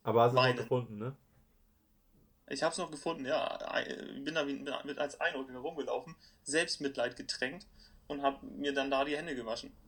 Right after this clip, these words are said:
Speaker 1: Also, liebe Zuhörer,
Speaker 2: Und
Speaker 1: wenn ihr
Speaker 2: mein
Speaker 1: irgendwie,
Speaker 2: Arbeitskollegen, ja?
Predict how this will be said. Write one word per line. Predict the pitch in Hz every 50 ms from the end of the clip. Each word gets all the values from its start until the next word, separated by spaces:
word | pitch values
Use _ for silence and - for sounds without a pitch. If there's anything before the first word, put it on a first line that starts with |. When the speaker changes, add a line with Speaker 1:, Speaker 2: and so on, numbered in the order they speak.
| - -
Speaker 1:
Also, | 107 101 104 107 107 107 107 113 113
liebe | 110 110 110 107 104
Zuhörer, | - - 110 110 110 107 147
Speaker 2:
Und | 143
Speaker 1:
wenn | 120
ihr | 120 120
Speaker 2:
mein | 135 - 131
Speaker 1:
irgendwie, | 123 123 - 117
Speaker 2:
Arbeitskollegen, | 143 147 156 143 - - 156 - 165 180 208 - - - - - -
ja? | - 131 139 175 208